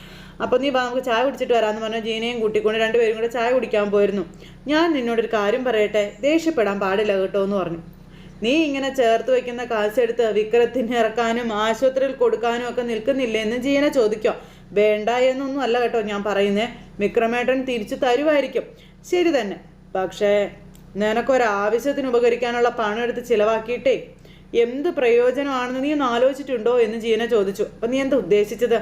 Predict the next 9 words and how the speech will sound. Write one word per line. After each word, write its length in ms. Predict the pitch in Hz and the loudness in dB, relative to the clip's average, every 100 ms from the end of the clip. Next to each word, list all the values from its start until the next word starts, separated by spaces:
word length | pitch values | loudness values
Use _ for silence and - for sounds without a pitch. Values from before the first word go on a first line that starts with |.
| - - - | -2 -20 -8
"നീ 100 | 269 | 0
എന്നെ 160 | 302 254 | 0 2
തെറ്റിദ്ധരിക്കാനൊന്നും 760 | 254 233 233 233 247 247 240 | 0 0 0 0 -2 -4 -4
വേണ്ടിയിട്ടല്ല, 480 | 226 214 233 233 190 175 - - | -4 0 0 2 0 -2 -14 -8
വിക്രമേട്ടൻ 540 | 233 254 285 294 285 262 | -4 0 0 0 -2 -2
ഒരിക്കലും 460 | 240 233 240 240 220 - | 0 0 0 0 -2 -4
വേദയെ 400 | 226 233 233 262 | 0 2 2 0
ഉപേക്ഷിക്കാൻ 500 | 233 214 214 226 240 233 | 0 0 -2 -2 -2 0
പോകുന്നില്ല" 540 | 214 220 247 233 214 | 2 0 -2 -4 -2